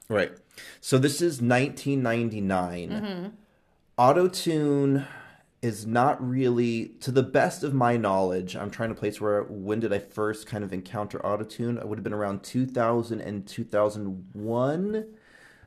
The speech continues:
Speaker 1: when it still started coming out and becoming, like, commercially viable. So it,
Speaker 2: Mm-hmm.
Speaker 1: there's possible that it exists in ninety-nine, but it's a very, very early version of it.
Speaker 2: Okay.
Speaker 1: Um, and so it's cl-, you listen to this. This is not, this is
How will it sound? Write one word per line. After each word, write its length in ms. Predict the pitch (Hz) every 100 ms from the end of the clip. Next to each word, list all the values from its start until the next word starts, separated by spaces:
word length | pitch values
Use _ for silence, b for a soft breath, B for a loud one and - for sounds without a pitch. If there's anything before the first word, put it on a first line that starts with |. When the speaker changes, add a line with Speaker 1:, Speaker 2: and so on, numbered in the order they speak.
| b
Speaker 1:
when 220 | - 127
it 100 | 127
still 280 | 127 131 131
started 280 | 127 131 127
coming 300 | 127 120 123
out 180 | 120 120
and 140 | 120
becoming, 320 | 101 - 127 110
like, 240 | 101 -
commercially 420 | 101 101 117 135 123
viable. 420 | 113 117 135 165
So 260 | - 143 -
it, 80 |
Speaker 2:
Mm-hmm. 200 | 127 120 135
Speaker 1:
there's 140 | -
possible 640 | - - 147 147 - 165 170
that 140 | 160
it 120 | 160 156
exists 540 | 135 151 180 180 -
in 160 | - 151
ninety-nine, 480 | 151 151 151 156
but 100 | 139
it's 100 | 131
a 40 | 127
very, 360 | 110 143 139
very 260 | 127 120 110
early 300 | 120 107 104
version 320 | 90 90 82
of 120 | 82 50
it. 160 | 50 - _ B B -
Speaker 2:
Okay. 340 | 180 165 165 160
Speaker 1:
Um, 640 | 117 110 101 92 92 90 - _ _ _ - _ _ -
and 360 | 113 104 101
so 200 | 98 110
it's 200 | 87 - -
cl-, 160 | - -
you 160 | 127
listen 260 | 123 - 151
to 60 |
this. 220 | 95 95 -
This 220 | 135 135
is 60 | 131
not, 220 | 123 127
this 160 | 139 147
is 180 | 131